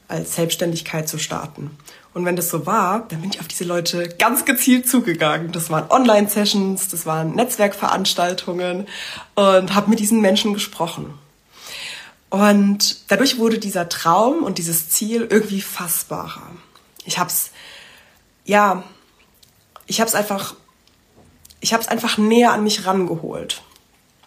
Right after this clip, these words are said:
Und gleichzeitig habe ich's immer noch nicht für mich möglich gehalten.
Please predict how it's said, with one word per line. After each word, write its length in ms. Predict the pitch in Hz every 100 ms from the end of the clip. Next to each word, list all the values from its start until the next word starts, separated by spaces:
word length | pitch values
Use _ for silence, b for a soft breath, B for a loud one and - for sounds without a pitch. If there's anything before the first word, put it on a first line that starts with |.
| _ - -
Und 400 | 185 185 180 -
gleichzeitig 640 | - 330 - 185 190 214
habe 100 | 180
ich's 120 | 185 -
immer 180 | 220
noch 80 | 196
nicht 160 | 190 -
für 80 | 208
mich 180 | 226
möglich 320 | 185 165 160 -
gehalten. 480 | 160 - - -